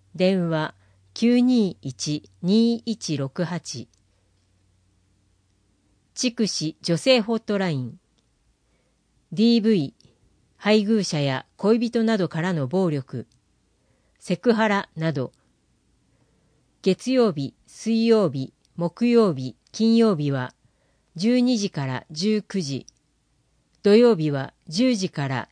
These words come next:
十七時。電話相談です。電話、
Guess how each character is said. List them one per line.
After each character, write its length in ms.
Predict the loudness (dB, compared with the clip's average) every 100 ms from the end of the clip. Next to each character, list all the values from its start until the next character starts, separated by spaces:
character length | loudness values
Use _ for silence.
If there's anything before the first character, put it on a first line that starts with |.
| -10
十 240 | -4 -2
七 280 | -2 -6 -8
時。 220 | -6 -10 -12 _ _ _ _ _ _ _ _ _ _ _ _ _ _ -2
電 180 | 2 2
話 140 | 0
相 220 | -2 -2 0
談 220 | -2 -4
で 140 | -6
す。 220 | -8 -14 _ _ _ _ -2
電 320 | 0 2 0
話、 240 | -2 -4